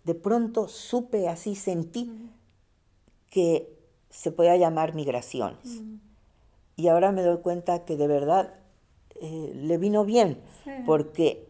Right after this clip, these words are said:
Speaker 1: el libro tiene migraciones
Speaker 2: Mm.
Speaker 1: reales hacia afuera,
Speaker 2: Sí.
Speaker 1: migraciones más que nada para mí, adentro de uno,
Speaker 2: Mm.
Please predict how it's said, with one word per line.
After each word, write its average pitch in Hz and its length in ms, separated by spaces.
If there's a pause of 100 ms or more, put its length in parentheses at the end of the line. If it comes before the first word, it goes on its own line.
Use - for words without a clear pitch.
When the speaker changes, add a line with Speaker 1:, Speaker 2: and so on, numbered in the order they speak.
Speaker 1:
el 165 160
libro 190 540 (340)
tiene 165 440
migraciones 170 920
Speaker 2:
Mm. - 40
Speaker 1:
reales 160 720 (480)
hacia 139 280
afuera, 127 500 (400)
Speaker 2:
Sí. 226 60 (840)
Speaker 1:
migraciones 180 1160
más 175 360
que 165 140
nada 143 460
para 120 260
mí, 135 300 (680)
adentro 143 560
de 123 120
uno, 110 280
Speaker 2:
Mm. 202 300